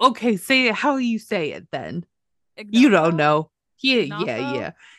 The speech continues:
Speaker 2: I
Speaker 1: You
Speaker 2: don't know.
Speaker 1: acted like you were confident and you didn't know it either.
Speaker 2: Whatever.
Speaker 1: Anyway,
Speaker 2: <laughs>
Speaker 1: that girl <laughs> wrote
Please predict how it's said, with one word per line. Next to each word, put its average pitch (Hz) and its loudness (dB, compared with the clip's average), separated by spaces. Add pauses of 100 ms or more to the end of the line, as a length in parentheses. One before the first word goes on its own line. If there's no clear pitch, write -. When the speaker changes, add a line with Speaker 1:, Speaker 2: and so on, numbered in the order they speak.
Speaker 2:
I 240 -4
Speaker 1:
You 277 4
Speaker 2:
don't 254 4
know. 208 4
Speaker 1:
acted 180 -2
like 160 0
you 170 0
were 156 2
confident 151 -4
and 190 -4
you 247 -2
didn't 147 -6
know 123 -8
it 123 -6
either. 117 -6 (340)
Speaker 2:
Whatever. 247 -6
Speaker 1:
Anyway, 156 0 (680)
Speaker 2:
<laughs> - -14
Speaker 1:
that 208 0
girl 170 2 (160)
<laughs> - -16
wrote 247 2